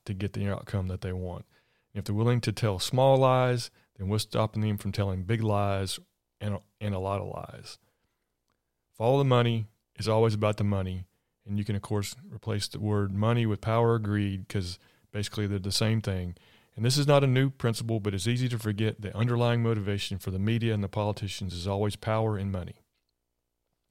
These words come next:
Share what you know is the truth. Call out the lies and the misconceptions when you see them. Try to educate your friends and family with the facts in a gentle and kind way,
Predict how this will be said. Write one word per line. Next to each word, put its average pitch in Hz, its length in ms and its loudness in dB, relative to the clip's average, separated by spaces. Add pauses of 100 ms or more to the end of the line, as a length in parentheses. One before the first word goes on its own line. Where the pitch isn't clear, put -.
(680)
Share 117 240 2
what 127 120 4
you 135 60 4
know 127 160 6
is 131 80 4
the 131 80 2
truth. 107 420 0 (600)
Call 113 240 4
out 120 80 2
the 120 80 4
lies 117 360 6
and 110 80 2
the 107 60 2
misconceptions 113 840 0
when 113 120 0
you 117 80 0
see 110 180 0
them. 98 300 -2 (560)
Try 110 140 0
to 107 80 2
educate 113 460 0
your 113 80 -2
friends 123 320 0
and 117 120 -2
family 120 300 2
with 113 160 0
the 143 80 -4
facts 117 480 0
in 104 140 -2
a 98 80 -2
gentle 110 360 -2
and 107 80 -4
kind 120 320 0
way, 101 320 0